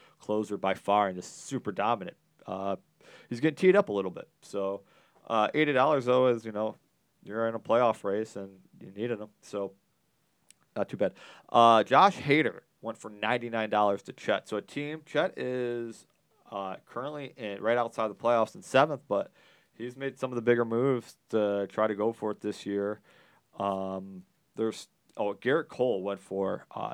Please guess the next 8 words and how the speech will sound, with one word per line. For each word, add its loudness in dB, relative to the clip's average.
two -4
hundred -2
and -14
twenty-five 0
to -8
Chris, 2
the -14
Stars. 0